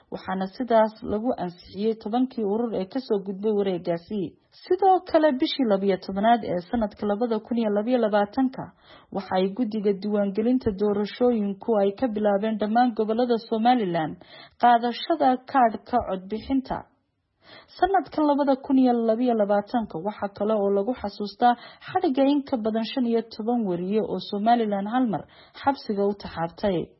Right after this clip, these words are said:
Waxyaabihii ugu waaweynaa ee sanadka labada kun iyo labaiyo labaatanka lagu xasuusan doono waxaa ka mid ah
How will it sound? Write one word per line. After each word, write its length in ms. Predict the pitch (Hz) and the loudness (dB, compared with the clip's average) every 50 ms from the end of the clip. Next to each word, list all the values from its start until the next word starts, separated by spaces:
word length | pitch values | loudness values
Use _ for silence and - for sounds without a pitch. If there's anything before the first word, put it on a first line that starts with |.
| _ _ _ _ _ _ | _ _ _ _ _ _
Waxyaabihii 600 | 233 - - 262 269 262 277 359 392 392 392 370 | -6 -2 2 4 4 4 4 2 2 2 2 2
ugu 180 | 320 294 - 330 302 | 2 0 0 2 4
waaweynaa 500 | 285 262 240 226 220 226 226 226 240 254 233 | 4 4 4 4 4 2 0 2 0 0 0
ee 100 | 214 202 | 0 -2
sanadka 480 | 196 - - 254 240 214 - - - 220 | -4 -4 -4 -2 -2 -2 -4 -6 -6 -6
labada 280 | 214 220 226 247 240 220 | -4 -4 -2 -4 -4 -6
kun 180 | 220 - 240 | -6 -4 -4
iyo 120 | 240 226 214 | -4 -2 -2
labaiyo 280 | 214 208 208 247 254 240 | -2 -2 -2 -2 -2 0
labaatanka 600 | 214 208 208 208 214 208 - 262 247 240 - 220 | 0 0 0 -2 -2 -2 -4 -4 -6 -4 -4 -4
lagu 200 | 208 214 226 269 | -4 -4 -4 -6
xasuusan 560 | 262 - 220 - - 220 214 - 262 254 240 | -6 -6 -10 -8 -8 -10 -8 -4 -4 -4 -2
doono 240 | 214 226 220 220 214 | -2 -4 -2 -2 -2
waxaa 300 | 220 226 - - 214 214 | -4 -4 -4 -4 -6 -6
ka 100 | - 311 | -4 -2
mid 180 | 294 254 202 165 | -2 -2 -2 -4
ah 120 | 151 - | -6 -10